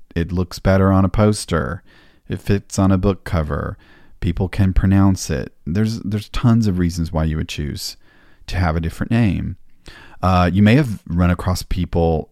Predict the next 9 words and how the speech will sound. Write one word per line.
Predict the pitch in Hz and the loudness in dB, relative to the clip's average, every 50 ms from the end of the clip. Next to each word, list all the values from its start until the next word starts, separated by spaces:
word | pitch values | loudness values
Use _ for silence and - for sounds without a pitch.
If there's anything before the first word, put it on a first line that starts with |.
| _ - | _ 0
in | 92 92 92 92 90 90 87 85 | 2 4 4 4 4 4 2 2
the | 82 90 85 85 82 82 85 85 85 82 | 0 0 0 0 2 0 0 0 -2 -2
New | 85 87 90 90 90 85 | -2 0 0 2 2 2
Age | 82 85 85 82 87 | 2 2 2 0 0
realm, | 82 80 80 80 80 76 80 87 90 90 | 0 0 2 2 4 4 4 4 4 2
especially | 82 - - - 85 80 - - 90 87 85 82 82 80 80 80 80 - _ - _ _ - | 2 0 -2 -2 -2 -2 -2 -4 -2 -2 0 0 -2 -2 -4 -4 -6 -8 _ -20 _ _ -6
personalities, | - 92 - - 85 78 78 78 80 80 78 76 76 78 - - | -4 -4 -2 -2 -2 0 0 0 0 0 0 0 -2 -2 -4 -6
teachers, | - - 92 82 82 - - 80 78 78 78 78 80 - - - - - - - - - - - - _ | -8 -6 -6 -4 -4 -2 -2 0 0 0 0 -2 -2 -4 -8 -12 -12 -16 -20 -20 -20 -20 -20 -20 -20 _
psychics, | - - - 98 85 85 78 - 90 80 78 78 - - - - - - | -12 -4 0 0 2 2 2 2 2 2 2 0 -2 -6 -8 -8 -10 -12